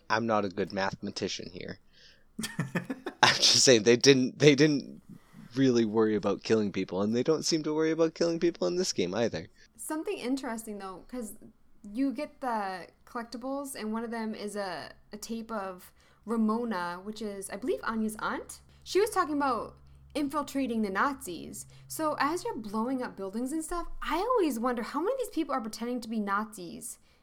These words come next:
Speaker 3: and secretly going around killing Nazis. 'Cause in, in real life, during World War Two, there were a lot of people who pretended to be Nazis and Nazi supporters.
Speaker 1: No, that's a good
Speaker 2: No.
Speaker 1: point.
Speaker 2: Well, I'm pretty sure the diary is actually Anya herself.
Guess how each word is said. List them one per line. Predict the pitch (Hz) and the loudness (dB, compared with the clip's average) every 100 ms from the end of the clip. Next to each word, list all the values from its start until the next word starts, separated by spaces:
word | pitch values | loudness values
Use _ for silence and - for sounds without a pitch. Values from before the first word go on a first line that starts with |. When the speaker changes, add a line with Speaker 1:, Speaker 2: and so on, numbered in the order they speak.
| _ | _
Speaker 3:
and | 226 226 | -4 -2
secretly | - 269 269 226 | 0 0 -2 -6
going | 220 233 214 | -2 0 0
around | 196 196 | -2 -4
killing | 214 185 | -6 -4
Nazis. | 180 185 - - - - - | -6 -8 -14 -18 -20 -18 -4
'Cause | 339 | -2
in, | 330 302 - | 0 -4 -2
in | 285 | 0
real | 262 453 349 | 2 2 2
life, | 349 220 208 - | -2 -2 -6 -4
during | 262 240 226 - - | -4 -2 -6 -10 -6
World | 262 254 | -4 -2
War | 240 214 | -2 -6
Two, | 254 254 175 - _ _ _ - | -6 -8 -8 -14 _ _ _ -2
there | 381 415 | 0 0
were | 381 | 0
a | 427 | 0
lot | 277 | 0
of | 262 | -2
people | - 330 240 190 - | -4 -4 -4 -4 -6
who | 240 | -8
pretended | 220 226 220 254 247 | -8 -8 -6 -4 -4
to | 247 | -6
be | 208 190 | -8 -6
Nazis | 185 247 254 170 165 | -6 -6 -8 -14 -10
and | 180 180 170 202 | -10 -10 -12 -6
Nazi | 214 214 220 | -4 -4 -8
supporters. | 196 185 - 240 - - - - | -12 -12 -8 -8 -8 -14 -16 2
Speaker 1:
No, | 233 202 | 10 12
that's | 190 202 | 10 8
a | 190 | 6
good | 160 | 8
Speaker 2:
No. | 170 | 8
Speaker 1:
point. | 110 95 - _ _ - | 4 -2 -6 _ _ -6
Speaker 2:
Well, | 170 151 - - | -2 -2 -2 6
I'm | 160 214 | 6 6
pretty | 214 202 | 4 2
sure | 170 | 2
the | 156 | -2
diary | 139 143 139 127 | 2 4 4 2
is | |
actually | 131 131 131 - _ _ - | -2 -4 -8 -12 _ _ 0
Anya | 147 147 139 117 | 2 2 0 -4
herself. | 117 - 127 - - - | -8 -4 -2 -2 -6 -20